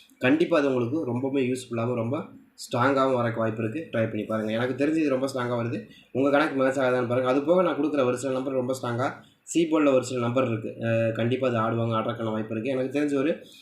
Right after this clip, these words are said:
எண்பது சதவீதம் இப்படி நேத்து எப்படி எண்-, மூணாம் நம்பர் தான் ஏ போர்டில் வரும். நேத்து வீடியோ பார்க்காத பாருங்க. மூணாம் நம்பர் தான் ஏ போர்டு வரும்னு நம்ம கொடுத்தோம். வேற எதுவும் கொடுக்கல.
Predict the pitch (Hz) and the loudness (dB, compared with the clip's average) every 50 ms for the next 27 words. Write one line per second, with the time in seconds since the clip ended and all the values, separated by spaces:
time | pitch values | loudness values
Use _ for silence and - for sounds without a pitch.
0 | - - 120 127 139 170 185 190 175 160 165 160 160 165 160 147 123 120 131 120 | -6 0 4 4 6 6 6 4 4 4 4 4 4 2 2 0 0 0 2 2
1 | 117 131 160 170 - - 160 156 156 185 190 165 143 143 151 151 143 - - - | 4 4 4 4 4 2 0 2 2 4 4 4 4 4 4 2 0 -2 -6 -16
2 | - _ _ _ - 110 117 139 156 165 165 160 156 151 147 143 139 135 143 151 | -20 _ _ _ -4 0 2 4 6 6 6 6 6 6 6 6 6 6 4 4
3 | 147 135 135 139 135 135 135 131 127 123 123 120 123 120 120 123 131 139 135 120 | 4 4 4 2 2 2 2 4 4 4 4 2 2 0 0 0 0 0 0 0
4 | 120 120 123 120 110 113 110 107 110 120 127 135 135 131 127 127 120 123 123 123 | 0 0 0 0 0 0 0 0 0 0 2 2 2 2 2 2 0 0 0 0
5 | 131 127 117 113 120 131 127 123 123 123 117 113 110 113 110 117 120 120 113 107 | 0 0 0 2 0 0 0 -2 -2 -2 -2 0 -2 -2 -2 -2 -2 -2 -2 -4
6 | 104 107 - 110 107 110 107 110 110 113 113 113 123 117 113 107 101 107 104 | -4 -6 -8 -8 -8 -6 -4 -4 -4 -4 -4 -6 -6 -6 -6 -6 -8 -8 -10